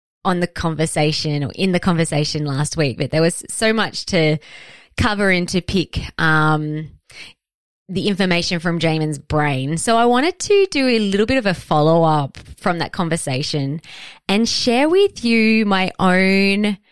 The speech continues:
story around how pain and symptoms have shown up in my body as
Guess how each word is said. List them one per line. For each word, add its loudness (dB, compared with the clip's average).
story 2
around 0
how 0
pain -2
and 0
symptoms -2
have -2
shown 0
up 0
in 2
my 0
body 0
as 0